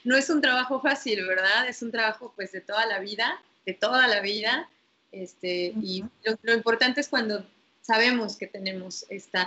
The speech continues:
Speaker 1: este objetivo, ¿sabes? Cuando ya sabemos que nuestro objetivo es conocernos, conectar, eh, ¿sabes? Adentrarnos, eh,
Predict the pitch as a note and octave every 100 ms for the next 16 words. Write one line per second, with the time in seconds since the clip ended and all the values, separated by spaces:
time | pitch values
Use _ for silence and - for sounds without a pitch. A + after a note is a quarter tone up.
0 | - F#3+ - F#3 F3+ F3+ F#3 F#3 E3+ F3
1 | F3+ F#3 G3 F#3 F3+ G#3+ A#3+ B3 - _
2 | - G#3+ G#3+ A#3 B3+ B3+ G#3 F#3+ - F3+
3 | F#3+ G3 G#3 G#3 G3+ G3+ - - _ _
4 | _ _ _ _ - F#3+ F2+ - F#3+ F#3
5 | - F3+ F3+ - - F3+ F3+ - F#3 F3
6 | F3 - F3+ F#3+ G3 F#3 F3+ F#3+ F#3+ F3+
7 | F3 - - E3+